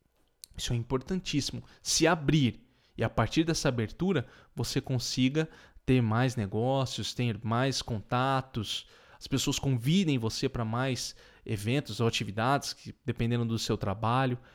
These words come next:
É muito importante que você tenha isso, né?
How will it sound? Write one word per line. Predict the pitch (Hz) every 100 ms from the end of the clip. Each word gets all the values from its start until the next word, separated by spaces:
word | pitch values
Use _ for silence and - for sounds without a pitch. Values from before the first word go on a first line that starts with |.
| -
É | -
muito | 147 214 226
importante | 196 175 226 -
que | 151
você | 135 123
tenha | - 110 98
isso, | 92 - - - _ _ _
né? | -